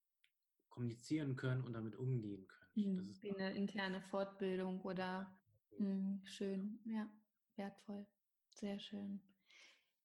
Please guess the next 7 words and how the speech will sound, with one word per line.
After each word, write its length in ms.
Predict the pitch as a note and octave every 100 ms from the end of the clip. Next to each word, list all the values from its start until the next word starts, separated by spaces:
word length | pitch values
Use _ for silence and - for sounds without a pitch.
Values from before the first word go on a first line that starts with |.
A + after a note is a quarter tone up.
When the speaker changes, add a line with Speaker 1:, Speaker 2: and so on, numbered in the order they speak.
| _
Speaker 2:
Jeder 480 | G3+ A#3+ B3+ B3 A#3+ A#3+
Interviewgast 720 | B3+ G#3+ F3 F3+ F3+ A#3 - - _ -
bekommt 340 | G#3+ B3+ C4
von 180 | A#3 G#3+
mir 220 | G#3+ G#3+ - - -
zum 220 | - D#4+
Schluss 460 | F4+ B3 B3+ C4+